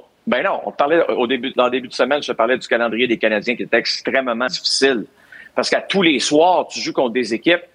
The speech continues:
qui sont soit en série ou qui aspirent à faire les séries, comme les Penguins de Pittsburgh hier soir, ou encore demain,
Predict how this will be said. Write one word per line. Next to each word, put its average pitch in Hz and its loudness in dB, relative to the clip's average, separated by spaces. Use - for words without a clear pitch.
qui 104 -8
sont 127 2
soit 139 -2
en 190 2
série 185 2
ou 127 -2
qui 151 0
aspirent 175 2
à 120 -2
faire 143 2
les 120 -2
séries, 120 -2
comme 123 0
les 117 2
Penguins 117 0
de - -6
Pittsburgh 127 0
hier 113 2
soir, 233 2
ou 214 2
encore 208 2
demain, 196 2